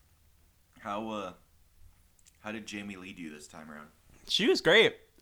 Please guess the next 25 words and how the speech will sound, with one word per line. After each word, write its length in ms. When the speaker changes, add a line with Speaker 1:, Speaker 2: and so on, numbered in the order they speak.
Speaker 2:
Um, 460
man, 240
it's 180
crazy. 420
She 180
doesn't 280
look 160
at 140
all 340
like 200
herself. 480
There's 400
a 60
lot 220
of, 280
a 40
lot 100
of 60
makeup 340
on. 320
Very 320
interesting. 680
She, 520
her 320
character 840